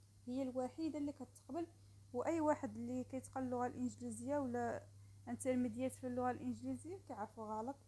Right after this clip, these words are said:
اول ما كيشوف انك داير البريبوزيشن ديال in ولا at مع the day of the weeks. I play chess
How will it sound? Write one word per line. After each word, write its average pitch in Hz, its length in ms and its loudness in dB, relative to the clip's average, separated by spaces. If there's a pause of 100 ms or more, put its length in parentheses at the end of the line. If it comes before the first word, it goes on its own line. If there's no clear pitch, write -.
اول 285 300 2
ما 262 140 4
كيشوف 277 440 -10
انك 240 260 -8
داير 220 420 -4 (480)
البريبوزيشن 240 960 -4
ديال 214 300 0
in 233 300 -2
ولا 214 340 -2 (160)
at 269 160 -8
مع 247 340 2 (680)
the 226 80 2
day 233 400 0
of 214 140 -4
the 208 80 -2
weeks. 180 520 -8 (2250)
I 311 100 4 (240)
play 220 340 0 (380)
chess 214 260 -2